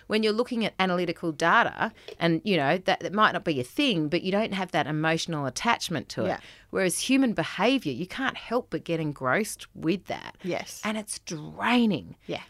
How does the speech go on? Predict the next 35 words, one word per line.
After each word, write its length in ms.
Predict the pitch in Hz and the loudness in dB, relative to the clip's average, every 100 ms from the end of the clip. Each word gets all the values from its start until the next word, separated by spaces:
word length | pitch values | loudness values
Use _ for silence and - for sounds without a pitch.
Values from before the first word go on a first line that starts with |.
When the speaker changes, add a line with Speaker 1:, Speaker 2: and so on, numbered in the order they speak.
| - _ _ | -20 _ _
Speaker 1:
So 320 | - 240 208 196 | 2 6 8 6
essentially, 800 | 202 - 262 254 214 165 147 160 | 4 6 6 4 2 4 4 2
you 80 | 190 | 2
know, 140 | 170 156 | 0 0
she's 260 | - 160 | 0 0
knocked, 440 | 175 185 202 - - | 2 2 2 -2 -2
obviously 580 | 196 170 160 147 135 139 - - | 0 0 0 2 2 0 -6 -10
she 180 | - | -2
doesn't 180 | 151 143 | 0 0
have 200 | 143 151 | 2 0
the 60 | - | -2
product 380 | - 160 139 - | -4 -2 -2 -4
that 100 | - | -10
she 120 | - | -4
needs, 360 | 156 214 262 - | 2 2 2 -4
the 120 | 143 | -6
thirty 280 | 156 127 117 | -4 -4 -2
staff. 280 | 135 95 | -2 -2
She's 220 | - 160 170 | -4 -6 -2
knocked 320 | 175 185 - | 0 0 0
her 120 | 175 | -6
staff 420 | - 151 135 127 | -2 2 2 2
back 220 | - 139 - | 0 -2 -2
to 80 | 151 | -16
four 480 | - 165 151 143 | -2 2 4 4
or 80 | 123 | 2
five 640 | - 156 147 139 123 113 - - - - | 0 4 6 6 4 0 -6 -16 -20 -10
contractors, 760 | - 208 180 160 - - 104 - | 4 4 4 0 -4 -4 -8 -8
I 60 | |
think, 260 | 123 151 170 | -4 -4 0
where 140 | 180 156 | 2 2
it's 160 | 113 | 0
just 300 | - 147 - | -2 -2 -4
casual. 540 | - 190 226 139 90 - | -6 -4 -2 -4 -6 -4
And 240 | 160 156 | -2 -2